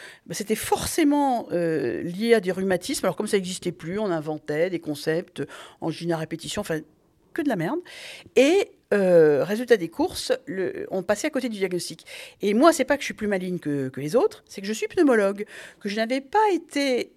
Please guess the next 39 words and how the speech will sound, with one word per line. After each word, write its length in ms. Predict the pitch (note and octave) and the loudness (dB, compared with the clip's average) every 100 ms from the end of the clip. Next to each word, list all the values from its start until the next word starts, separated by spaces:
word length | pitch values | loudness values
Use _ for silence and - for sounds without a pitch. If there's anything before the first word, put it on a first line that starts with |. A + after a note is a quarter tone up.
| - | -4
euh, 320 | E3+ D#3+ D#3+ | 0 0 -2
donc, 380 | D#3 E3+ E3 - | -2 -2 -2 -2
dans 120 | E3+ | -2
cette 200 | F3 G#3 | -2 -4
école 580 | A3 - C4 A#3 F3 D3 - - _ _ - | -4 4 6 6 4 0 -6 -20 _ _ -10
très 320 | - F#4 F#4+ | -2 2 2
dogmatique, 880 | B3+ G#3 G3+ F3+ - C5+ - - - - _ | 2 0 -2 -4 -8 -10 -12 -18 -20 -20 _
qui 80 | F#3 | -12
était « 160 | F#3 F3 | -10 -8
c'est 220 | - F4 | -6 -2
comme 160 | C#4 | -2
ça, 100 | A#3 | -2
c'est 120 | A#3+ G#3 | -6 -4
pas 100 | F3+ | -6
autrement ». 420 | - F3+ A3 - - - - - | -6 -4 -4 -4 -10 -20 -20 -2
Moi, 120 | A#3+ | -2
je 80 | E4 | 2
suis 80 | D4 | 0
arrivée 420 | C4 C#4 C#4+ C#4+ | 0 0 0 2
avec 300 | G#3+ G3+ G3+ | 2 -2 -4
un 180 | F#3+ G#3 | -4 0
autre 320 | D#4+ E4 C4+ | 0 0 -2
angle 500 | B3+ A3 F#3+ E3 C3+ | -2 -2 0 0 0
de 100 | D3 | -6
vision, 340 | D#3 G3 C#4 F#4+ | -8 -6 -4 -4
qui 120 | B3 | -6
était 140 | A#3 | -4
de 60 | A3 | -4
me 100 | G#3 | -2
dire, « 200 | C4 G4 - - - | -2 -4 -8 -20 -6
Est-ce 160 | C#4 D4 | -4 -4
que 120 | D#4+ | -6
ces 160 | C#4+ B3+ | -4 0
valvulopathies, 600 | A#3 G#3+ A3+ A3 G#3+ F4 | 0 0 -4 -2 -4 -4
par 140 | C4 | -2
hasard, 240 | G3+ B3 E4+ | 0 -2 -4
seraient 160 | - G#3+ | -8 -2
pas 160 | A#3+ | 0
liées 380 | G#3+ A3 D4+ | 0 -2 -2